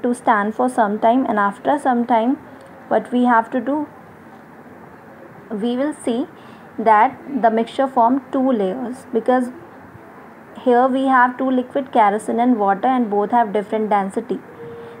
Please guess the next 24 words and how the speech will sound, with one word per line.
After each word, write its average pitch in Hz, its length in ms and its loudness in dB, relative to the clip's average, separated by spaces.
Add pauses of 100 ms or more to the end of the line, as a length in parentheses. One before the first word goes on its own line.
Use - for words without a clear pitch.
(100)
So 226 100 0
they 208 180 2
will 226 180 -2
form 240 320 2 (420)
two 269 160 0
layer, 254 420 2 (460)
and 226 240 2
water 226 320 4
being 247 300 4
heavier, 233 480 2
it 220 200 0
will 226 180 0
form 220 360 0
the 226 100 4
lower 214 480 2 (120)
layer, 240 480 0
and 233 340 2
kerosene 220 600 0
being 214 340 0
lighter, 185 320 0
it 214 200 -2
will 214 120 -2
form 196 320 -2
the - 180 2